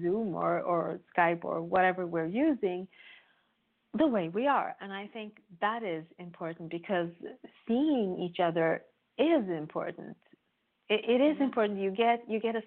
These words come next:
Speaker 1: feel of the other person. You can feel the energy. You can see when they're laughing or smiling or being anxious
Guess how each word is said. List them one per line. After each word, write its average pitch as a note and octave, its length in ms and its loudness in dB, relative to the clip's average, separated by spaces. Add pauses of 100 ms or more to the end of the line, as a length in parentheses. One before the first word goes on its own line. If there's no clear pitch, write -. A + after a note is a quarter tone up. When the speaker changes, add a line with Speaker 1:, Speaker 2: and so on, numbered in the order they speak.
Speaker 1:
feel A#3+ 320 0
of F3+ 140 -2
the G3 100 -2
other F3+ 200 -2
person. F#3 500 -2
You E3+ 80 -6
can E3+ 180 -4
feel F#3+ 240 4
the E3+ 160 2
energy. F#3 340 -4
You E3+ 160 2
can E3+ 320 -6
see G3 160 6
when F3 220 2
they're E3 180 2
laughing E3 540 2
or E3 160 -6 (100)
smiling F#3 540 2
or E3 220 -2 (320)
being F3 380 4
anxious G#3+ 440 0